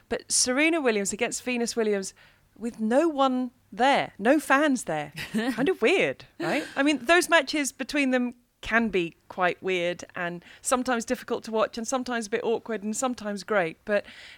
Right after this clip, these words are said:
Speaker 1: this will be something quite unique.
Speaker 2: I mean, I, I don't know how they do it,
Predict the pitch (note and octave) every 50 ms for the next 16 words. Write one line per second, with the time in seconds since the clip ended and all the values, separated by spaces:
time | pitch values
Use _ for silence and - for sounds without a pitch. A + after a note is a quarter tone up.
0 | _ - B3 C#4+ C#4 - - C#4 B3+ - B3+ B3 B3 A#3+ A#3 A#3 A#3 - _ _
1 | - - - A3 A3+ - A#3 - - A3+ G#3+ G3 - G#3 F#3+ F#3+ E3 D3+ - _
2 | - - - A3 A#3 B3 A#3 A#3 A3+ D#3 F3+ A#3+ A#3+ - - A#3 C#4+ C4+ G#3 G3+
3 | F#3+ F3+ E3+ D#3+ D#3+ D#3+ D#3+ - F3+ E3+ D3 F2 - -